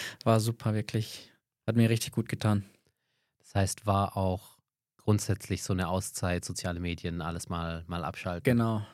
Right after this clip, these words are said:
Speaker 1: genau.
Speaker 2: Ist das ein Thema bei dir, soziale Medien? Schaut man, was die Leute so schreiben, was sie gerade, wie sie einen bewerten von
Speaker 1: <laughs>
Speaker 2: außen? Ist
Speaker 1: Ä-,
Speaker 2: das
Speaker 1: äh, früher war's tatsächlich ein großes Thema bei mir, inzwischen gar nicht mehr.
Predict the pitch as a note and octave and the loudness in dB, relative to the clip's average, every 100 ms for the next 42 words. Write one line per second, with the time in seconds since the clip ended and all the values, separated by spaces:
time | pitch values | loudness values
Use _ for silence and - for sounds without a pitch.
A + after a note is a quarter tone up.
0 | _ _ B2+ A2 A2 - _ _ _ _ | _ _ -6 -4 -4 -8 _ _ _ _
1 | _ _ _ _ _ _ - - A2 A#2 | _ _ _ _ _ _ -6 0 2 2
2 | A2 A2+ D3 D#3 D3+ D3+ D3 D3+ C#3+ C#3 | 2 2 4 2 0 0 -2 0 0 0
3 | C#3 D3 - A2 A2+ B2+ A#2+ A2 G#2+ G#2+ | 0 -2 0 0 2 2 4 2 0 0
4 | G2+ G#2 G#2+ G#2 - F#2+ G#2 G#2+ G#2 G#2 | 2 2 0 -2 -2 0 2 2 0 0
5 | G2+ G2 G2 G#2 G#2 F#2+ G2 F#2 F#2+ G2 | 0 0 -2 -4 -2 0 0 0 -2 -4
6 | _ _ _ A2 G#2+ A2+ A#2 A#2+ A2+ A2 | _ _ _ 4 4 6 6 8 8 6
7 | G#2+ B2+ C3+ B2 A#2+ C3+ C#3+ A#2 A#2 G#2 | 6 4 6 6 6 6 8 6 6 6
8 | A#2 - A2+ A2+ D#3+ - G#2 - G2+ - | 4 4 2 0 -4 -6 -4 -2 -4 -6
9 | - _ _ _ _ _ - A#2+ A#2 A2+ | -14 _ _ _ _ _ -2 2 4 2
10 | - - F#3 G3+ D3+ C3 C3 - - - | -2 -2 2 4 6 6 4 0 -8 0
11 | A#2+ - B2+ A2+ B2 A#2 A#2+ G#2+ A#2+ C3 | 0 2 -2 0 0 2 2 2 0 -2
12 | - C#3+ C3+ C3+ B2+ C3+ C3+ B2+ G#2+ - | 0 2 4 4 4 4 6 6 2 0
13 | A#2+ A#2+ A#2 A2 G#2+ G2+ G#2 - F2+ C3+ | 0 0 2 4 4 2 0 0 2 2
14 | - C#3+ D3 | 2 2 2